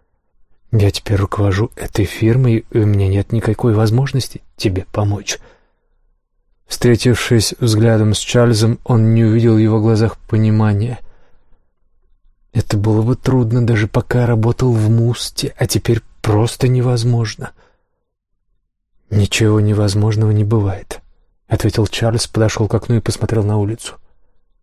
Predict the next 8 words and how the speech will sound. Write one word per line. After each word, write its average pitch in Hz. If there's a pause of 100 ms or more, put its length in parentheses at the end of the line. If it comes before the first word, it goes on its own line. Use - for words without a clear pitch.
(440)
Над 113
Ротнингаттен 117
люди, 110
согнувшись, 110
пытались 107
противостоять 110
порывам 110
ветра. 104